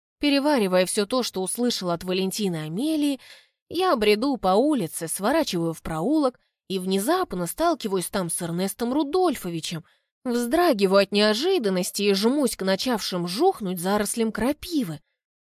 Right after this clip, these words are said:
Мужчина всё в тех же трико и засаленном пиджаке на голое тело, но в этот раз в потёртых туфлях с узким носом, сильно нетрезвый, пахнущий прокисшим пивом,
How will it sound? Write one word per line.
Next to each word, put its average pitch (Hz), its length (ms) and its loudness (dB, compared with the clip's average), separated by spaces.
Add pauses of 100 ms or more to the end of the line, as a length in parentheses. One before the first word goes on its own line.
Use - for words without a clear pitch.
Мужчина 349 460 0
всё 208 200 0
в - 80 -8
тех 311 240 0
же 175 160 -4
трико 302 500 0 (220)
и 185 160 0
засаленном 190 640 0
пиджаке 185 500 -4
на 294 140 0
голое 254 340 4
тело, 233 400 0 (360)
но 180 100 -4
в 185 80 -2
этот 185 300 -2
раз 302 220 -2
в - 120 -10
потёртых 185 580 -2
туфлях 330 560 -4 (260)
с - 120 -6
узким 370 460 0
носом, 190 520 -4 (340)
сильно 302 360 2
нетрезвый, 202 640 2
пахнущий 202 540 -4
прокисшим 226 640 -4
пивом, 160 400 -6